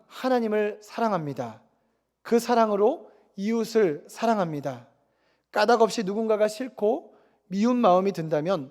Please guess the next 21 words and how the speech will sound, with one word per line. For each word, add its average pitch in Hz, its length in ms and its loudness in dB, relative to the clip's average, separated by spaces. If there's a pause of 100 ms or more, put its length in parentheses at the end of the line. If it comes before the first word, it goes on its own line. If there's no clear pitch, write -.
(380)
하나님과의 240 640 2
관계가 180 640 -2 (340)
소원한 240 500 2
상태일 214 420 -4
수 - 140 -12
있습니다. 143 500 -12 (880)
하나님과의 240 600 4
관계가 202 400 4
멀어졌기 220 560 2
때문에 190 540 -4
모든 208 400 -4
것이 202 420 -6 (300)
부정적으로 175 920 0
다가오는 160 460 -4
것입니다. 143 560 -10 (800)
사람들은 233 640 2
은혜 233 220 6
받았다고 220 460 6
말하고 160 500 2 (260)
행복하다고 240 640 2
말하고 165 520 2